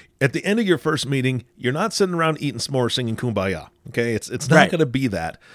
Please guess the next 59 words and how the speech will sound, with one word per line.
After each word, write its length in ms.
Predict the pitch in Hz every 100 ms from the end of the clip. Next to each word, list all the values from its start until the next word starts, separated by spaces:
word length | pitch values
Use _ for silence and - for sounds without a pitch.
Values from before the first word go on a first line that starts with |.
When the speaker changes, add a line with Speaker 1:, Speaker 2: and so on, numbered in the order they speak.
| - -
Speaker 1:
Uh, 220 | 123 110
but 180 | 113 107
what 140 | 127
we're 180 | 117 123
hoping 340 | 135 233 135 120
is 100 | 113
that 160 | 120
you're 60 | 110
starting 300 | - 139 123
to 60 | -
open 200 | 127 113
that 140 | 110 95
marshmallow 440 | 110 101 101 85
bag, 260 | 82 76 - -
right? 180 | 104 107
You're 100 | 107
starting 400 | - 151 175 170
to 60 | 147
break 260 | 131 135
Speaker 2:
Right. 80 | 139
Speaker 1:
some 120 | 143
things 280 | 135 131 113
out, 300 | 117 113 107
get 220 | 127 139
some 180 | - 147
things 320 | - 131 127
so 100 | 127
we 100 | 120
can 80 | 113
get 140 | 107 -
some 100 | 113
family 320 | 117 117 117
unity, 420 | 156 160 151 147
get 160 | 107 -
some 120 | 95
business 380 | 151 147 151 123
unity. 420 | 139 139 143 131 - - - _ -
And 340 | 123 117 113 -
the 80 |
fact 320 | - 175 190 -
that 80 |
the 80 | 175
dad 420 | 92 92 101 139 143
had 180 | 123
an 120 | 101 -
opportunity 580 | 104 - - 127 143 117
to 80 | 90
walk 320 | 95 123 -
away 220 | 107 117
from 160 | - 127
that 200 | 131 -
and 220 | 95 101
really 180 | 120 113
start 300 | - 104 -
chewing 400 | - 131 151 156
on 140 | 165
some 120 | 170
things, 280 | 165 185 185
going, 280 | - 120